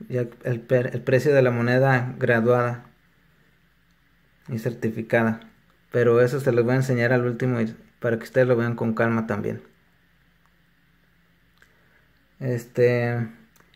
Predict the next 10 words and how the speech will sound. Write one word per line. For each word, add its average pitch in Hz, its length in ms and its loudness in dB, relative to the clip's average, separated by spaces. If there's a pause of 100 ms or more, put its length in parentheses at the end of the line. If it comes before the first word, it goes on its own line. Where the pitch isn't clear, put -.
dejó 147 500 4
de 175 80 8
acuñarse 165 600 2
en 139 120 2
mil 139 100 2
novecientos 147 500 -2
catorce 143 540 2
por 135 240 2
los 123 240 4
momentos 135 800 0